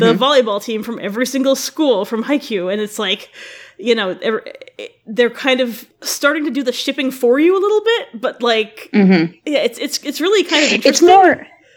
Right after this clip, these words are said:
Speaker 1: yeah, it's more character based, 'cause right now, um, I think it's called an Ita bag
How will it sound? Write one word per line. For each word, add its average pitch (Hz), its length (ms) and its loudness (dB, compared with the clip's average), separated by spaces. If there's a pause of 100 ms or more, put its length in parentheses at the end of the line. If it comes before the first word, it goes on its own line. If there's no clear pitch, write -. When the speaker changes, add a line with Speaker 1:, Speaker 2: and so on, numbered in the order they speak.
(320)
Speaker 1:
yeah, 262 360 4
it's 262 120 -6
more 480 220 -2
character 330 500 -2
based, 147 360 -2
'cause 220 160 -2
right 285 260 0
now, 262 420 2
um, 165 300 -4
I - 60 -6
think 415 180 -4
it's 539 100 4
called 247 240 0
an 165 220 -4
Ita 247 240 2
bag 269 460 0